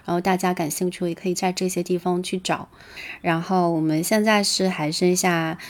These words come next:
少量的一些名额，所以如果你们感兴趣的话，可以，嗯，看我们的这样的招生的信息，然后来找我们，联系我们。嗯，然后这个就是我们今天，大概今天播客的这一期内容了。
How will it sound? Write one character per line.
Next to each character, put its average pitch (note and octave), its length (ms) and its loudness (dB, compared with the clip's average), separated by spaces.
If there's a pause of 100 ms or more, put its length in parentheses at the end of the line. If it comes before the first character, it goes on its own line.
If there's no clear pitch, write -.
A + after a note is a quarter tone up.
(140)
少 D3+ 240 0
量 F#3 220 2
的 F3 80 0
一 F#3+ 80 2
些 G#3+ 180 0
名 E3 260 0
额， D3+ 300 -4
所 - 180 -4
以 E3+ 80 0
如 D#3+ 140 0
果 F3 140 -2
你 E3 80 2
们 D#3+ 120 2
感 E3+ 180 0
兴 F3 220 -2
趣 F3+ 180 -4
的 E3 160 0
话， E3 300 -2
可 E3 240 -6
以， E3 220 -2 (380)
嗯， D#3 360 -2
看 E3 340 -4
我 D3+ 140 -4
们 D3+ 280 -4
的 D#3+ 380 -2
这 - 120 -2
样 E3+ 120 0
的 - 140 -6
招 F3 180 -2
生 F3 200 -2
的 F3 40 -2
信 F3+ 220 -4
息， A#3 260 -4 (100)
然 D#3 120 -6
后 D#3+ 340 -4 (280)
来 D3 340 -4
找 D#3+ 140 0
我 F3 240 0
们， - 200 -6
联 - 140 -2
系 - 160 -4
我 F3+ 100 0
们。 D3+ 160 -6 (200)
嗯， F3 180 0 (540)
然 F3+ 120 0
后 G3+ 360 0
这 A3+ 180 -6
个 A#3+ 100 0
就 G#3 220 -2
是 F3+ 420 0
我 D#3 220 0
们 D#3+ 320 -2
今 G#3 240 -2
天， B3+ 300 0
大 G#3+ 160 0
概 F#3 180 0
今 G3+ 180 -2
天 A3+ 200 -2
播 A#3 180 -2
客 A#3 220 -4
的 F#3+ 240 0
这 F3+ 160 0
一 F3+ 80 0
期 F#3+ 240 -2
内 G3 180 0
容 D#3 200 -2
了。 - 220 -6